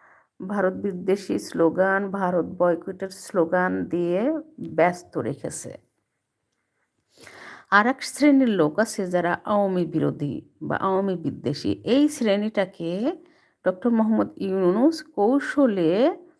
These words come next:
আওয়ামী, আওয়ামী লীগ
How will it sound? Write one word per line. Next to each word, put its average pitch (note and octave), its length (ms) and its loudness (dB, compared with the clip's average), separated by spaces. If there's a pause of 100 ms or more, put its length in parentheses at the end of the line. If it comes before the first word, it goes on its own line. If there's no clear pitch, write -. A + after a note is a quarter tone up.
(1300)
আওয়ামী, G#3 580 2 (160)
আওয়ামী G#3 340 0
লীগ A3 340 0